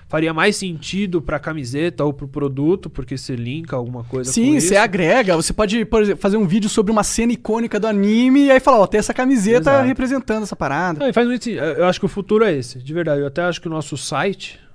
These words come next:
Speaker 1: o futuro dele é ser conteúdo puro. É, o e-commerce é uma consequência do que vai acontecer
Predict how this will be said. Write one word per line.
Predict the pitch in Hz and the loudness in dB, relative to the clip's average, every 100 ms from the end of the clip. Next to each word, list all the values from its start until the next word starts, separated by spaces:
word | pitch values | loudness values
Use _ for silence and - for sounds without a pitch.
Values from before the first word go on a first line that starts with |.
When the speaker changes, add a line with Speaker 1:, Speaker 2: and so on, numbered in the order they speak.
| - | -18
Speaker 1:
o | 135 | -14
futuro | - 139 170 180 | -10 -4 -2 -2
dele | 151 175 | -4 -6
é | |
ser | 185 185 | -8 -10
conteúdo | 180 180 185 139 117 | -10 -6 -4 -4 -6
puro. | - 139 120 110 - - - - - 131 | -8 -6 -6 -8 -16 -20 -20 -20 -20 -12
É, | 120 120 | -8 -6
o | 113 127 | -6 -6
e-commerce | 123 143 160 156 - | -4 -4 -2 -4 -6
é | 151 | -8
uma | 147 135 | -8 -10
consequência | 120 151 156 120 143 185 190 160 | -12 -10 -10 -10 -8 -6 -8 -10
do | 143 | -10
que | 143 | -6
vai | 139 | -6
acontecer | 139 139 135 - 156 165 | -6 -12 -12 -6 -6 -6